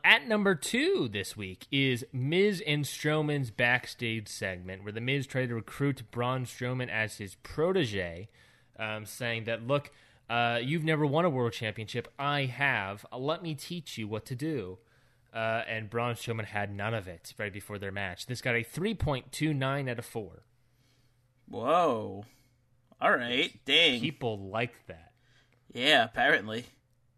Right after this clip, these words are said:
Speaker 1: People like that. Maybe that's something to continue. Maybe it is Miz and Strowman going
Speaker 2: People,
Speaker 1: forward.
Speaker 2: people like Miz trying to get Strowman on his side.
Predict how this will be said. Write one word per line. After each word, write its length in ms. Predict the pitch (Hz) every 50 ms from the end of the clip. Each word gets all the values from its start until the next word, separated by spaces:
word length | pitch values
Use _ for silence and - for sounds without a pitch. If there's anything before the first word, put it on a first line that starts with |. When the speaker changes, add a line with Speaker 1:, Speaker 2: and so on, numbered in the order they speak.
| _ _ _ _
Speaker 1:
People 500 | - - - 147 151 - 135 113 101 92
like 360 | 90 92 95 107 123 127 - - _ -
that. 260 | 101 101 104 101 - _ _ _ _ _
Maybe 280 | _ 113 113 123 127 127
that's 200 | 120 117 117 -
something 320 | - 127 123 123 123 127 123
to 100 | - 131
continue. 480 | - 131 127 - 147 139 127 110 98
Maybe 240 | 101 113 120 127 135
it 80 | 131 135
is 180 | 151 151 135 117 107 110 101
Miz 320 | 110 110 107 101 98 98
and 100 | 98 95
Strowman 580 | - - - - 104 98 95 90 85 82 85 85 _ _ _ _ _ _ _
going 140 | 113 143 143
Speaker 2:
People, 180 | 143 160 160 165
Speaker 1:
forward. 360 | - 92 85 87 85 85 - -
Speaker 2:
people 400 | - 156 156 147 175 170 165 147 139
like 340 | 139 139 135 131 120 - 110
Miz 540 | 123 127 123 127 123 127 135 139 131 - - 135
trying 320 | 139 131 117 127 120 117
to 100 | - 127
get 160 | 120 131 120
Strowman 420 | - - - 110 110 120 117 107 101
on 140 | 101 110
his 160 | 113 98 110 -
side. 320 | - 117 117 127 127 -